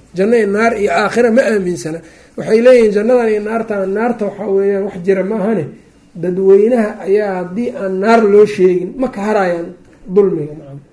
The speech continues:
Si ay dulmiga uga haraan, waa in naar lagu cabsiyaa bay leeyihiin, laakiin ilaa wax jira ma aha, nacam. Kuwaas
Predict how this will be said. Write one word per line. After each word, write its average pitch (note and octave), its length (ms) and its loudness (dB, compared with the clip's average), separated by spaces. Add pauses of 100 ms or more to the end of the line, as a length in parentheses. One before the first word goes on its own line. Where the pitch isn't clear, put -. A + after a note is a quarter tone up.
(360)
Si - 80 -6
ay A3+ 160 2
dulmiga B3 340 0 (140)
uga A#3+ 200 -2
haraan, G#3+ 280 -2
waa A3 100 -4
in G#3+ 120 -6
naar A#3 180 0
lagu A3 180 4
cabsiyaa F#3 500 -2
bay F3 180 -2
leeyihiin, F#3 160 0
laakiin F#3 240 -4
ilaa A3 180 4
wax A3+ 200 -4
jira F3+ 200 -2
ma E3+ 120 -6
aha, C3+ 140 -12
nacam. C#3+ 320 -16 (920)
Kuwaas D4 200 6